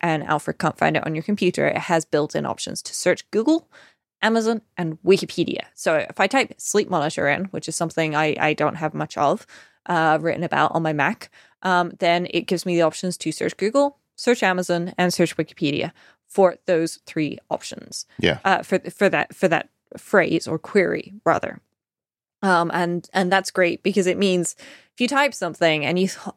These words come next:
Speaker 1: "Oh man, I thought I bookmarked that," because guess what? Alfred can search your bookmarks too. We might have to talk about that in a minute, David. Um, then, um, y-, you know, it can, um, it, you can go off and search on the web for it instead.
Speaker 2: Yeah, powerful stuff.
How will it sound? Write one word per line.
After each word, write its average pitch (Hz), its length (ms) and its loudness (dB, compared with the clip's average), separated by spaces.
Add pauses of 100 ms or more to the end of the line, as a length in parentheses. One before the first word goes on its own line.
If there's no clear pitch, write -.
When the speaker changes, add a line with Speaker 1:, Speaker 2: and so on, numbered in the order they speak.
(100)
Speaker 1:
"Oh 285 300 2
man, 269 260 0
I 214 80 0
thought - 280 -2
I 220 80 0 (120)
bookmarked 214 460 0
that," - 320 0
because - 320 -6
guess - 240 -14
what? - 240 -20
Alfred 165 340 -6
can - 120 -12
search - 280 -6
your 170 60 -10
bookmarks - 520 -10
too. - 240 -6
We 165 100 -8
might 156 120 -8
have 156 100 -14
to - 100 -16
talk 156 180 -6
about 151 200 -4
that 135 140 -4
in 143 120 -8
a - 20 -8
minute, 143 240 -8
David. 143 300 -8 (520)
Um, 190 340 0 (160)
then, 185 260 2
um, 160 560 -2 (220)
y-, - 180 -2
you 202 200 4
know, 170 180 -4
it 185 140 0
can, 165 480 -2 (100)
um, 151 480 0 (120)
it, - 140 0
you 160 160 0
can 170 160 -10
go 160 120 -6
off - 220 -4
and 175 100 -2
search - 200 -2
on 202 80 0
the 220 60 2
web 247 200 2
for 160 180 -4
it - 80 -8
instead. 165 360 -6 (560)
Speaker 2:
Yeah, 90 240 0 (280)
powerful 113 380 -2
stuff. - 480 0